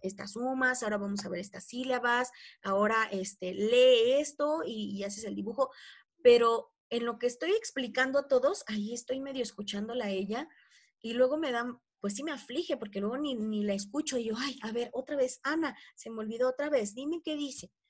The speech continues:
Entonces, es muy difícil personalizar la educación, al menos en un aula física. Tal vez si tuviéramos esos micro, micro, este, escuelas, lo lograríamos, ¿no? Claro que trae beneficios la personalización,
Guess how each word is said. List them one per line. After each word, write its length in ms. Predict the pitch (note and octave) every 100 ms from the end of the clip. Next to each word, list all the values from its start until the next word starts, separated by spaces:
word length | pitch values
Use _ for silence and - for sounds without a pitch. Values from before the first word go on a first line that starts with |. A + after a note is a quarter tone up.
| _ _ _
Entonces, 360 | G#3 G#3 A#3 -
es 200 | B3 C4
muy 320 | C4 D4+ F#4
difícil 580 | F4+ F4+ D4 C#4+ C#4 D4+
personalizar 1040 | G#3+ G#3+ G3+ G3 F#3+ F#3+ F#3 G3+ A3 C4+ -
la 240 | G3+ F#3+
educación, 800 | G#3 G3+ G3 G3+ F#3+ - A3+ F#4 -
al 180 | G3 G3
menos 400 | G3 G#3+ B3+ A3
en 140 | F#3+
un 200 | G3+ G#3+
aula 340 | G3+ G3+ G#3+ -
física. 600 | - - G#3 G3+ - - - _ - - -
Tal 180 | - F4+
vez 160 | E4 E4
si 80 | D#4
tuviéramos 500 | B3 C4 C4+ B3+ B3
esos 280 | B3 B3+
micro, 720 | A#3+ G#3+ G#3 G#3 G3+ G3+ F#3+ F#3+
micro, 400 | G3+ G3 G3+ G3
este, 320 | F#3 G3+ -
escuelas, 540 | F#3 - D4+ G4 G4+ -
lo 160 | F#3+
lograríamos, 840 | F#3 F3 F3 D#3 D3+ B2+ _ - -
¿no? 220 | B3 G#4+ _ _ - - - - _ _ -
Claro 240 | G4+ B4 B4
que 80 |
trae 220 | D4+ C#4+ D4+
beneficios 520 | F4 C4 A#3+ C4+ D#4+
la 160 | D4
personalización, 1040 | G#3+ G#3+ G3+ G3 F#3 F#3+ F3+ - A3 B3+